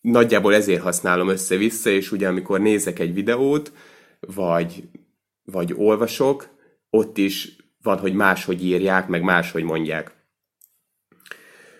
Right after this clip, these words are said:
Szekeres Peti barátom ú-, az előző adásban is kérdezett, és, ö,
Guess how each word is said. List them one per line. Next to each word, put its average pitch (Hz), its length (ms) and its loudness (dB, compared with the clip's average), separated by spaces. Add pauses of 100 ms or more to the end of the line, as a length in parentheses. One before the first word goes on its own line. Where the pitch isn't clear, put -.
(1400)
Szekeres 131 600 2
Peti 139 280 2
barátom 123 920 2
ú-, 110 220 -2
az 110 180 -2
előző 113 360 4
adásban 104 440 4
is 92 180 0
kérdezett, 110 840 0
és, 92 600 -2
ö, 95 380 0